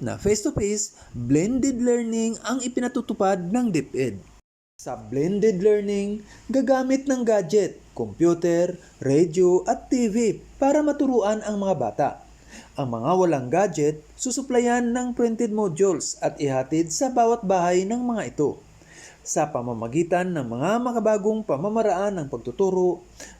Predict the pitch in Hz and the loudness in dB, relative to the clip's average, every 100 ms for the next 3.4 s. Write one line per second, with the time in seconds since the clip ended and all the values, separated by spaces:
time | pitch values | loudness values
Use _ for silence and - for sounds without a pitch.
0 | 120 - - 196 247 277 240 240 208 226 | -8 -8 -2 0 0 0 2 2 2 0
1 | 202 214 214 - 277 254 254 220 - 226 | 2 0 0 -2 0 0 -2 -4 -4 -2
2 | 208 196 208 208 - 262 254 254 - 233 | -2 -2 -4 -4 -4 -4 -4 -4 -2 0
3 | 220 202 208 | 2 2 0